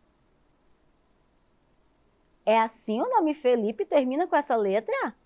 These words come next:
Não, Felipe termina com E. Muito bem. Inicia com a letra F e termina com a letra E. Muito bem. Agora nós temos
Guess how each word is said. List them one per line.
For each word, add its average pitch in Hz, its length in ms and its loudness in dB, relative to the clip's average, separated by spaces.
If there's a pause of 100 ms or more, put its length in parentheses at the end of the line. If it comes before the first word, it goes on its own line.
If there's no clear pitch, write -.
(300)
Não, 196 920 0
Felipe 233 1500 2
termina 214 400 -4 (100)
com 247 340 -2 (420)
E. 208 1000 2
Muito 214 440 -8 (140)
bem. 269 380 -2 (320)
Inicia 240 960 0 (340)
com 175 240 -2
a 175 60 -2
letra 202 480 2
F 247 360 -2 (480)
e 403 80 -2
termina 359 540 2
com 302 220 0
a 311 80 0
letra 269 480 -2 (240)
E. 240 300 2 (260)
Muito 302 420 2
bem. 339 320 0 (160)
Agora 214 300 0
nós 226 240 -4
temos 240 520 -2